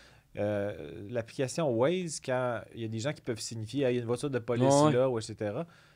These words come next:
Speaker 1: Mais c-, ça me surprend que ça soit légal, Waze.
Speaker 2: Non, c'est légal, parce que c'est comme dire à tes amis,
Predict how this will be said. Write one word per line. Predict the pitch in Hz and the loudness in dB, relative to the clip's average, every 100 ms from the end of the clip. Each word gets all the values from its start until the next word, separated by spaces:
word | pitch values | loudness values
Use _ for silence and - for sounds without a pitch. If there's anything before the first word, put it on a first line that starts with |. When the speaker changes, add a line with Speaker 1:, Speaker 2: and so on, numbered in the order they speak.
| _ | _
Speaker 1:
Mais | 113 135 127 | -4 -4 -4
c-, | - - - _ _ _ 80 80 | -6 -6 -10 _ _ _ -20 -20
ça | - - - - - - 139 | -16 -14 -12 -10 -10 -6 -6
me | |
surprend | 131 180 302 | -2 -2 -2
que | 330 | -4
ça | 123 | -4
soit | 131 | 0
légal, | 113 113 113 104 117 160 107 | 0 2 0 2 0 0 -2
Waze. | 92 98 123 95 90 92 - | -4 -4 -6 -8 -12 -8 4
Speaker 2:
Non, | 254 269 | 4 4
c'est | - 285 | 2 4
légal, | 277 156 117 131 220 | 6 6 4 0 0
parce | - 185 | 2 2
que | - | 2
c'est | 185 | 4
comme | 202 196 | 4 4
dire | 147 180 190 | 4 6 8
à | 160 | 8
tes | 113 147 127 123 | 6 2 2 4
amis, | 123 123 131 143 143 | 4 4 4 2 0